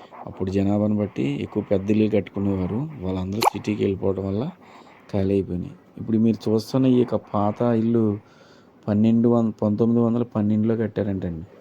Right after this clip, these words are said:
ప్రస్తుతానికి దీంట్లో ఎవరు ఉండట్లేదు. అయితే ఇది ఇలా ఉందన్నమాట. చూడటానికి చాలా బలంగా ఉన్నాయి ఆ గోడలో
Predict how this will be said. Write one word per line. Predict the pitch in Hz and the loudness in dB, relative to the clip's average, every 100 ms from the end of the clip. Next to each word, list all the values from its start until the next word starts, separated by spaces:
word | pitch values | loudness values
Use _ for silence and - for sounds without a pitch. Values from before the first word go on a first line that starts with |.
| - - - _ - | -20 -20 -20 _ -4
ప్రస్తుతానికి | 92 - 117 113 | -4 -2 0 2
దీంట్లో | 110 110 110 | 2 2 2
ఎవరు | 107 | 2
ఉండట్లేదు. | 110 98 110 107 107 127 160 - 101 | 0 0 0 0 0 -4 -6 -12 -6
అయితే | 98 104 | -4 -2
ఇది | 104 | 0
ఇలా | 104 104 | 0 0
ఉందన్నమాట. | 101 95 92 90 - - - - - - - - | -2 -4 -6 -8 -12 -16 -20 -20 -20 -20 -20 -4
చూడటానికి | 101 95 127 123 120 | -2 0 0 0 2
చాలా | 113 | 2
బలంగా | 104 101 107 113 | 2 2 2 0
ఉన్నాయి | 110 107 101 - - - - - - | 0 -2 -6 -14 -20 -20 -20 -12 -6
ఆ | |
గోడలో | 90 92 98 104 104 | -2 0 2 2 2